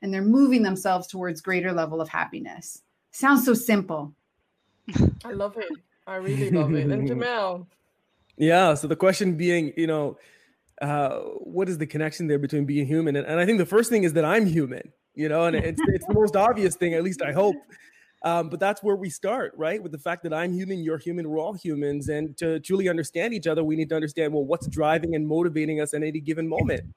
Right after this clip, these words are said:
Speaker 3: And, and we know by not only our own experience,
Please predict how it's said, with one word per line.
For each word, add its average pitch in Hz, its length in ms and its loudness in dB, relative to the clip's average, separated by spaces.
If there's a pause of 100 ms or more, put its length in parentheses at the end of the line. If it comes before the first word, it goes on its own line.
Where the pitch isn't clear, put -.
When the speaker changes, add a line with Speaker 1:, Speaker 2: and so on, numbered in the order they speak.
(500)
Speaker 3:
And, 170 320 2
and 165 200 0
we 175 120 0
know 190 360 4 (100)
by 156 260 4
not 165 220 0
only 170 220 0
our 160 100 0
own 156 140 0
experience, 202 720 -4